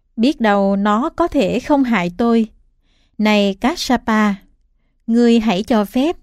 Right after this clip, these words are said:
ta cư ngụ nhà thờ lửa đi." "Này vị Đại Sa Môn, vậy thì hãy cư ngụ một cách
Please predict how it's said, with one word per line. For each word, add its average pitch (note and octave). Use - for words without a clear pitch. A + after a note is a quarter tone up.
ta B3+
cư C#4+
ngụ F#3
nhà G#3+
thờ G3+
lửa F#3
đi." B3
"Này G#3
vị F#3+
Đại F#3+
Sa A#3+
Môn, A3+
vậy G3+
thì G#3+
hãy G#3+
cư C#4+
ngụ F#3
một G3+
cách D4+